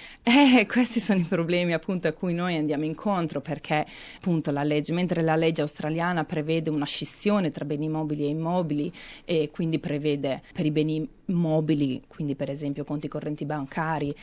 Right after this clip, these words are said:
che la legge applicabile sia la legge in cui, eh, appunto, il deceduto abbia avuto domicilio,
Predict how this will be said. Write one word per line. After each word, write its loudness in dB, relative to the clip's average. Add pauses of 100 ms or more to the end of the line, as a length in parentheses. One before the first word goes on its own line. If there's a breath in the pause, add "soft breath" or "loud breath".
(220 loud breath)
che -4
la 0
legge 2
applicabile -2
sia -2
la -6
legge -4
in -4
cui, -4
eh, -8
appunto, -6
il -6
deceduto -4
abbia -2
avuto -4
domicilio, -2